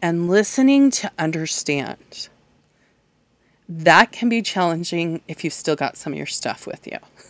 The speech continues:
If I have an expectation, and I'm just gonna use the example we started,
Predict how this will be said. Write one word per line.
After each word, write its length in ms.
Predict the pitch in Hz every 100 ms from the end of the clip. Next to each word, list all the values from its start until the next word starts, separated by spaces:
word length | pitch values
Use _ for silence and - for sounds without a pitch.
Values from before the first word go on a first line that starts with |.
| _ _ _ _ - - - -
If 180 | - 226
I 100 | 208
have 280 | 190 190 175
an 80 | 226
expectation, 1200 | 254 - 269 - - 156 - 151 135 156 170 180 _
and 120 | 185 185
I'm 160 | 196
just 200 | 240 247
gonna 140 | 240 220
use 200 | 202 -
the 100 | 185
example 440 | 156 156 156 160
we 100 | 151
started, 600 | - - 139 139 147 -